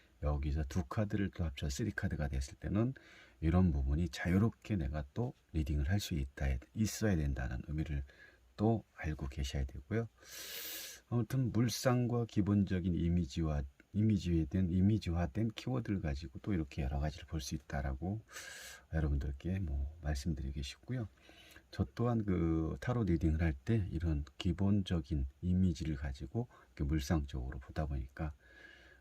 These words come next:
어, 타로 리딩 하는데 너무 좀 도움이 많이 되고 또 볼 수 있는 시각적인 부분이라든지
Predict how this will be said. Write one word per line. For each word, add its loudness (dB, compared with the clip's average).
어, -6
타로 0
리딩 0
하는데 0
너무 2
좀 0
도움이 2
많이 -4
되고 -4
또 -6
볼 4
수 -2
있는 0
시각적인 -2
부분이라든지 -8